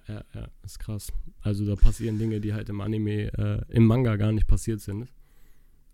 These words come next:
Und ich verstehe das auch nicht, warum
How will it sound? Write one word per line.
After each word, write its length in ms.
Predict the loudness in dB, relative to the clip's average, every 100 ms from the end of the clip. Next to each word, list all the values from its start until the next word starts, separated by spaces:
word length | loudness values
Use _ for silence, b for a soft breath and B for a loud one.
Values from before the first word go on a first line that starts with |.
| -8
Und 560 | -4 -2 -2 -4 -8 -8
ich 140 | -8
verstehe 360 | -6 -6 -2 -2
das 160 | -2 -2
auch 120 | 0
nicht, 200 | 2 2
warum 440 | 2 2 0 -2